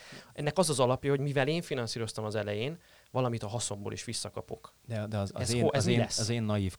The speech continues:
Speaker 2: megközelítésemben nem, te nem arra, nem arra adod a tőkét, hogy egyébként, ö, ö, piaci alapon játékosokat vásároljanak, te arra adod a tőkét, hogy a magyar sportingatlan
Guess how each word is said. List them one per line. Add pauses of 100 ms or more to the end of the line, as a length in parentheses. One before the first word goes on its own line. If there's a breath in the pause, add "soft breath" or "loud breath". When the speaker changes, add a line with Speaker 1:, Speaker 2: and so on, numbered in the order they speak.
Speaker 2:
megközelítésemben (180)
nem, (140)
te
nem
arra,
nem
arra
adod
a
tőkét,
hogy
egyébként,
ö, (640 loud breath)
ö,
piaci
alapon
játékosokat
vásároljanak,
te
arra
adod
a
tőkét, (340 loud breath)
hogy
a
magyar
sportingatlan